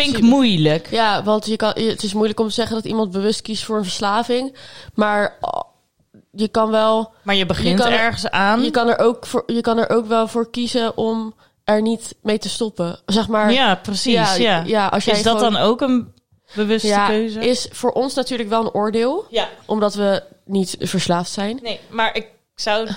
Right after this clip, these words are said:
Speaker 1: ik mo-, ik wil de vraag wel stellen en <laughs> erover nadenken.
Speaker 2: Ja, ja, snap ik, maar
Speaker 1: Want
Speaker 2: dat
Speaker 1: ik
Speaker 2: is ook
Speaker 1: snap
Speaker 2: goed.
Speaker 1: van allebei de kanten dat het,
Speaker 2: Ja,
Speaker 1: eh,
Speaker 2: ik denk, ja, ik vind dat best wel, eh, ik vind dat wel een lastige. Want
Speaker 1: Ja.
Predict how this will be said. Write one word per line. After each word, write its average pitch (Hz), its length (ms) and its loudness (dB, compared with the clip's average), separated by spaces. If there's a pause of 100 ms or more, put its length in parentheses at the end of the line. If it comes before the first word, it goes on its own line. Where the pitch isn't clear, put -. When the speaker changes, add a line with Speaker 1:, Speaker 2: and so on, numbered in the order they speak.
(120)
Speaker 1:
ik 214 60 -10
mo-, 226 240 2
ik 214 100 -4
wil 226 120 4
de 220 100 0
vraag 247 340 0
wel 262 240 2
stellen 233 460 0
en 202 140 4
<laughs> 226 60 6
erover 226 420 4
nadenken. 208 440 4
Speaker 2:
Ja, - 60 2
ja, 240 140 2
snap 285 260 0
ik, 247 120 2
maar 240 140 2
Speaker 1:
Want - 20 -6
Speaker 2:
dat 247 100 2
Speaker 1:
ik 254 60 2
Speaker 2:
is 247 60 -2
ook 277 60 2 (120)
Speaker 1:
snap - 0 - (140)
Speaker 2:
goed. 233 100 -2
Speaker 1:
van 226 100 -8
allebei 226 360 -2
de 214 120 -6
kanten 220 440 -2
dat 202 200 0
het, 202 280 -8 (720)
Speaker 2:
Ja, 196 340 2
Speaker 1:
eh, 190 240 2
Speaker 2:
ik 190 60 0 (120)
denk, 220 240 -4
ja, 240 160 2
ik 214 60 -6
vind 269 160 -2
dat 254 100 0
best 233 180 -2
wel, 208 320 0
eh, 196 280 0 (240)
ik 240 120 -8
vind 254 120 0
dat 226 100 0
wel 202 120 0
een 190 60 -2
lastige. 208 540 -4 (640)
Want 220 360 0
Speaker 1:
Ja. 190 120 -8